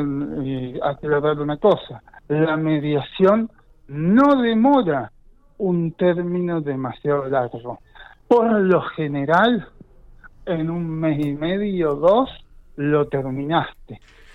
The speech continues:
Lo que pasa que vo-, uno hace una sumatoria de plazos entre el periodo previo, la mediación y lo que va a tardar el juicio, y entonces en ese caso cuando uno le agrega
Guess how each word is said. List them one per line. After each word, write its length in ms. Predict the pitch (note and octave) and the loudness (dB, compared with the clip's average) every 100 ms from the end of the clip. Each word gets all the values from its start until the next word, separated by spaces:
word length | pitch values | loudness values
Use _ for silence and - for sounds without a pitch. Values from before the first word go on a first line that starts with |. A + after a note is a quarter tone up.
| - _ - - | -20 _ -20 -10
Lo 260 | D3 D#3 D#3 | 2 2 2
que 120 | D#3 | -2
pasa 360 | - F#3+ - A3 | -2 -2 -2 -4
que 320 | G#3 A3+ C#4+ - - - - - C#3+ | -2 -2 -4 -10 -20 -20 -20 -20 -12
vo-, 220 | D3 F3 | -4 -2
uno 440 | G#3+ F#3 G3+ A3 - - | 0 0 2 -2 -4 -6
hace 500 | F3 F3+ - D3+ C3+ A2+ - | -2 -2 0 0 2 -2 -2
una 280 | D#3 D3 C#3 - | 0 0 0 -2
sumatoria 800 | D3 C#3+ C#3 - A#3+ G3+ F#3+ E3+ | -2 -2 0 2 2 2 0 0
de 160 | F3 | -2
plazos 640 | E3+ G#3 G3+ F3 F#3 G#3+ A3+ - - - | -4 0 0 0 -4 -4 -6 -18 -20 -2
entre 680 | F#3+ E3 D#3 D3 C#3+ C3 A2 - - | 0 2 0 -4 -4 -4 -6 -12 -10
el 200 | C#3+ C3+ | -6 -6
periodo 520 | - C#3+ C#3 D3 C#3+ D3+ | -4 -4 0 2 0 0
previo, 640 | - A3 G3+ E3+ E3 E3+ G3 - _ - | 0 2 2 2 -2 -4 -6 -16 _ -16
la 260 | C3+ F3+ A#3 | 0 4 4
mediación 760 | A#3+ G#3+ G#3+ G#3+ - G#3+ A3+ - | 2 0 -2 -2 0 0 0 -4
y 160 | A3+ F#3+ | -4 0
lo 200 | F3+ E3+ | -2 -4
que 180 | - D#3 | -6 -2
va 140 | F3+ | 0
a 60 | G#3+ | 0
tardar 460 | G3 E3 E3+ F3+ F3+ | -2 -2 -2 -4 -4
el 120 | F3 | -6
juicio, 540 | - F#3+ D#3 - F#3 - - - _ _ | -6 -8 -6 -6 -6 -6 -18 -20 _ _
y 120 | F3 F3 | -6 -4
entonces 600 | F3 G#3 G#3 G3+ F3 F3 | 0 0 0 0 0 0
en 60 | |
ese 240 | A3+ A3+ A3+ | -4 -6 -6
caso 320 | A#3 A3+ G#3 | -4 -4 -4
cuando 320 | G3+ D3+ D3+ | -2 -2 0
uno 220 | G3+ A3 | 0 -2
le 180 | A3 G#3+ | 0 2
agrega 840 | G#3 G#3 A#3 C#4 E4 D4+ D#3+ C3+ | 2 2 0 0 0 -4 -6 -6